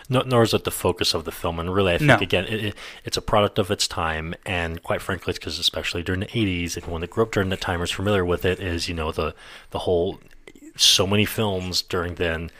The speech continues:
Speaker 1: they always have to have that case of the not gays within the film. Like, these two male characters, they're not gay for each other.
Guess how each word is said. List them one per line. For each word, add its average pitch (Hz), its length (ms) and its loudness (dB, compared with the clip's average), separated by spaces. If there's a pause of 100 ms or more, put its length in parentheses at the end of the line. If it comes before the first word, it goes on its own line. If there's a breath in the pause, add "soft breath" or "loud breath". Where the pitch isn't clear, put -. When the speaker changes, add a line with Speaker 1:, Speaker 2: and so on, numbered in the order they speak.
(340 soft breath)
Speaker 1:
they 90 60 0
always 87 220 2
have 95 200 2
to 101 80 0
have 92 160 0
that 95 220 -2
case - 260 -4
of 87 100 -4
the 82 100 -4
not 87 360 -2
gays 87 480 0
within 87 220 -8
the 82 60 -4
film. 85 340 -2
Like, 80 220 -6
these 78 220 -6
two 95 220 0
male 95 220 2
characters, 101 440 2
they're 80 140 -4
not 85 220 -2
gay 120 160 2
for 110 160 -2
each 98 120 -2
other. 92 540 0